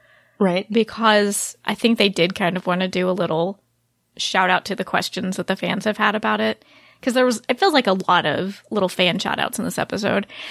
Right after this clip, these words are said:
Speaker 1: Mm-hmm.
Speaker 2: And so, I don't know. I, I didn't love it, but I didn't hate it. I kinda liked them making fun of the title. And then I actually really liked what Helena read of her memoirs. So I think on the whole, I'm okay with it. <laughs> Even though initially I think I did kinda go, "Oh, guys, no."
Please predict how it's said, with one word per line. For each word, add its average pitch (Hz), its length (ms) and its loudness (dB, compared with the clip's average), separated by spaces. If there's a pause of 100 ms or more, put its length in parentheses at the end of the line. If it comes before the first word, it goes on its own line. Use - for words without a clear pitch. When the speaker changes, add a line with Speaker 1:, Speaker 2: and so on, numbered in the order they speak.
Speaker 1:
Mm-hmm. 220 260 6
Speaker 2:
And 220 420 2 (480)
so, 254 480 0
I 349 60 2
don't 370 160 4
know. 180 240 4
I, - 180 0
I 349 100 0
didn't 415 440 -2
love 220 380 0
it, 254 160 0
but 302 100 -2
I 370 60 2
didn't 370 320 2
hate 180 320 -2
it. 175 180 2
I 220 120 0
kinda 277 280 2
liked 233 220 0
them 233 100 2
making 220 220 2
fun 220 160 2
of 214 80 -2
the 226 60 -2
title. 180 540 0 (280)
And 254 120 2
then 277 120 2
I 277 100 4
actually 320 280 0
really 240 260 4
liked 185 360 0
what 202 140 2
Helena 196 380 0
read - 300 0
of 262 100 2
her 320 120 0
memoirs. 311 600 0 (220)
So 330 100 -2
I 320 60 2
think 453 240 -2
on 359 140 2
the 240 100 4
whole, 233 280 4
I'm 220 140 4
okay 190 260 2
with 208 180 2
it. 226 140 0 (520)
<laughs> - 420 2 (600)
Even 254 180 2
though 233 120 4
initially 226 420 2
I 196 80 0
think 220 180 -2
I 190 80 0
did 185 180 -4
kinda 214 200 -2
go, 175 200 -2
"Oh, 202 360 2
guys, 196 580 0
no." 202 560 2